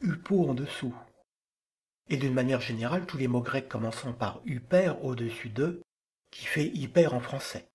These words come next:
Il est à noter que l'upsilon du nom de lettre upsilon a un esprit doux.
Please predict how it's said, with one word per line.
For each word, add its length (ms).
Il 140
est 120
à 60
noter 320
que 120
l'upsilon 600
du 260
nom 180
de 100
lettre 320
upsilon 560
a 60
un 140
esprit 360
doux. 200